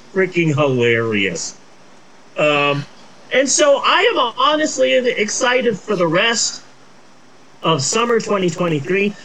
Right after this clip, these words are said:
because, as I said last week, I had such a horrible time watching Rocky V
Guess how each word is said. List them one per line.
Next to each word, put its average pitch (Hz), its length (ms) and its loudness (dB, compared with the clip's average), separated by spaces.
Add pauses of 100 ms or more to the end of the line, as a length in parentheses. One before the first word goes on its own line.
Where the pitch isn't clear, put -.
(180)
because, 185 520 -2
as 254 300 2
I 220 160 0
said 180 320 0
last 160 420 -2
week, 143 240 -2 (140)
I 302 220 2
had 302 340 0
such - 580 0 (240)
a 262 200 2
horrible 285 680 4
time 196 580 0 (260)
watching 190 640 0
Rocky 262 560 2
V 220 580 2